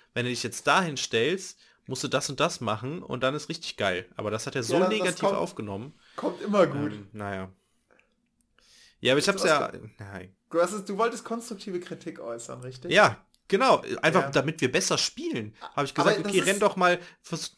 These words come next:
Speaker 1: versuch doch mal dahin zu rennen und, und versuch dich noch mal so“, und dann aber,
Speaker 2: Hast,
Speaker 1: naja.
Speaker 2: hast du mal konstruktive Kritik an einem Koch geübt?
Speaker 1: Mm, nee.
Speaker 2: Siehst du, traut man sich nicht. Friseur?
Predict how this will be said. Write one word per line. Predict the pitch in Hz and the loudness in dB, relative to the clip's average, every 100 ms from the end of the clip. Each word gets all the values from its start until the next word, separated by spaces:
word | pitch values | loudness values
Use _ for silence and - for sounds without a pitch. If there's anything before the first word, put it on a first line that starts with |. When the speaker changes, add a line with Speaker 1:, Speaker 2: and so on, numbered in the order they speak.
| _ _ | _ _
Speaker 1:
versuch | - 156 | -8 -6
doch | 165 175 | -4 -4
mal | 170 | 0
dahin | 170 180 175 | 2 2 0
zu | - | -4
rennen | 117 110 104 | 0 -2 -2
und, | 104 113 | -8 -6
und | 131 117 | -8 -8
versuch | - 131 131 | -8 -8 -8
dich | - - | -14 -10
noch | 139 | -10
mal | 120 117 | -10 -10
so“, | 127 123 | -8 -6
und | - - 117 | -8 -10 -8
dann | 110 | -6
aber, | 107 104 104 | -6 -8 -6
Speaker 2:
Hast, | 185 - | -6 -6
Speaker 1:
naja. | 101 | -4
Speaker 2:
hast | 202 262 | -4 0
du | |
mal | 247 233 | 2 4
konstruktive | 240 240 254 247 226 202 | 2 0 -4 -6 -10 -8
Kritik | - 190 220 220 | -10 -8 -8 -6
an | 190 | -6
einem | - 156 | -6 -10
Koch | - 190 185 | -10 -14 -14
geübt? | - 208 277 330 - _ _ _ _ _ _ _ _ _ _ _ _ _ _ _ _ _ _ _ _ _ _ _ _ _ _ _ | -12 -10 -10 -12 -20 _ _ _ _ _ _ _ _ _ _ _ _ _ _ _ _ _ _ _ _ _ _ _ _ _ _ _
Speaker 1:
Mm, | 107 104 104 101 98 98 95 - | -18 -16 -14 -14 -14 -14 -14 -14
nee. | 98 98 98 113 _ _ _ _ _ _ | -14 -12 -12 -14 _ _ _ _ _ _
Speaker 2:
Siehst | - 202 - | -10 -8 -6
du, | 165 - | -10 -10
traut | - 196 | -6 -6
man | 151 131 | -6 -10
sich | 127 | -10
nicht. | 135 - | -14 -12
Friseur? | - 190 175 208 285 | 0 0 2 -2 -6